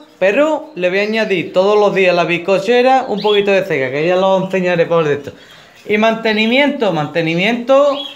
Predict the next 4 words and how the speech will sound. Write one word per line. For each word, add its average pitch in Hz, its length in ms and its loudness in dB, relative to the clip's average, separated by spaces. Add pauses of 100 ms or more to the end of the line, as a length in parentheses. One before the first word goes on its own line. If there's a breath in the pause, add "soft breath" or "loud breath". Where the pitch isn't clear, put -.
(320 loud breath)
yo 220 440 2
elegiría 226 640 -2
una 226 240 -4
mezcla. 117 500 -6